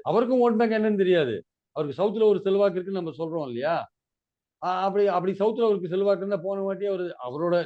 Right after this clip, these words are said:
தேனி மாவட்டத்திலேயேங்க நாலு அசெம்பிளி தொகுதியில, மூணு அசெம்பிளி தொகுதியில தி மு க தான் ஜெயிச்சது, அ தி மு க ஜெயிக்கல. அ தி மு க ஜெயிக்கல.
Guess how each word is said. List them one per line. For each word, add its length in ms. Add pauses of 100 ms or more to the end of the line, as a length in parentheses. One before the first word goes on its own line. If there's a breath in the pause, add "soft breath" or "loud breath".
தேனி 260
மாவட்டத்திலேயேங்க 720 (600)
நாலு 220
அசெம்பிளி 300
தொகுதியில, 340
மூணு 220
அசெம்பிளி 300
தொகுதியில 340
தி 140
மு 100
க 100
தான் 180
ஜெயிச்சது, 300
அ 80
தி 120
மு 80
க 120
ஜெயிக்கல. 320 (880)
அ 80
தி 120
மு 100
க 100
ஜெயிக்கல. 360